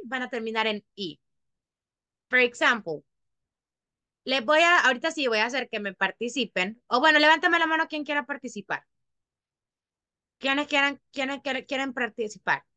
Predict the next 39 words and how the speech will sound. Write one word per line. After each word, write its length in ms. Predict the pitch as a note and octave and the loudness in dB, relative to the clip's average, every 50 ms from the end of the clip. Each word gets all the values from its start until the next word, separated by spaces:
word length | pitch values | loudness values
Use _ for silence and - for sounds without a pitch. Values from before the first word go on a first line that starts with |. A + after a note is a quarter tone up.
| _ _ | _ _
Ok, 180 | - - - - G3 G3 | -14 -8 -4 -4 -4 -2
practicar. 460 | - G3 F3+ - - - - - - - _ _ _ _ _ _ _ _ - - _ _ _ _ _ _ _ | -4 -6 -10 -10 -12 -16 -14 -14 -14 -14 _ _ _ _ _ _ _ _ -20 -20 _ _ _ _ _ _ _
Thank 360 | - F3 E3 F3 F#3 G#3+ G#3+ | -8 -6 -4 -2 -2 -4 -4
you, 120 | D#4+ D#4 A#3 | -4 -2 2
guys. 460 | G3+ G3 F3+ E3+ E3 E3 E3 E3+ - | 4 6 6 6 6 4 0 -2 -4
Thank 300 | - F#3 F3+ G3+ A#3+ - | -4 -2 -2 -2 -2 0
you. 60 | D#4+ | 2
I 120 | C#4 A#3 A#3+ | 2 2 2
see 100 | - A#3+ | 2 2
a 60 | G#3+ | 2
lot 160 | G#3+ A3+ B3 | 4 4 2
of 120 | D#4 - | 2 0
hands. 500 | C#4+ C#4+ B3 G#3 F3+ E3 - - - - _ | -4 -6 -4 -4 -4 -6 -10 -16 -18 -12 _
Veo 140 | - F#3+ G3+ | -4 -4 -2
muchas 260 | A3+ B3 B3 C#4+ C#4 C4+ | -2 -4 -4 -6 -4 -2
manos. 420 | C4+ B3 A3 G3 E3+ E3 - - | 0 0 0 0 -2 -8 -10 -6
Thank 300 | - F#3 G3 A3+ B3 - | -4 -2 -2 -2 -4 -6
you. 180 | - F#3 E3 - _ _ _ _ _ _ _ _ _ _ _ _ _ _ _ - | -8 -8 -8 -8 _ _ _ _ _ _ _ _ _ _ _ _ _ _ _ 2
¿Hay 140 | - C4 C#4+ | 4 4 4
alguno 420 | D4 D4+ C4+ D#4+ D#4+ E4 E4+ E4 | 4 2 2 2 2 2 2 2
que 100 | - D4+ | 2 2
no 160 | C#4+ C#4+ C#4+ | 4 4 4
me 140 | C#4 D4 D4+ | 4 2 2
pueda 220 | B3 D4+ D4 D4 D4 | 4 4 6 6 6
levantar 340 | D4+ C#4+ C#4 C4+ - C#4 C4+ | 6 4 2 2 0 -2 -2
la 80 | C#4 | -2
mano 220 | C4+ C4 C4+ C#4 D4+ | -2 -2 -4 -6 -6
y 40 | - | -10
que 120 | D4 A#3+ | -12 -8
quiera 200 | - C#4 C4 C4 | -4 -2 -2 -2
participar? 600 | C4+ C4+ C4+ - C4 - B3 - - B3 C4+ C#4 | -2 -4 -8 -8 -10 -12 -8 -2 2 2 4 4
Levántame, 560 | C#4 A#3+ A#3 A#3 A#3+ C#4+ C4+ C4 C4 B3+ B3+ - | 4 4 4 2 2 0 -4 -4 -4 -6 -4 0
ábrame 340 | A3 A#3 B3+ C4+ C#4 C#4 C4+ | 2 2 2 2 2 0 -2
el 60 | B3+ | -2
micrófono 420 | B3 A3 A#3 B3+ C#4 D#4 D#4 C#4+ | -4 -2 -2 -2 -2 -2 -2 -4
y 60 | C4+ B3+ | -4 -4
dígame, 340 | B3 B3 B3 A#3+ A#3 G#3 F#3 | -4 -4 -2 -4 -4 -6 -4
"Yo, 180 | - A#3 A3+ | -4 -4 -4
teacher". 340 | - E3+ - - - E3 - | -4 -8 -20 -18 -18 -20 -20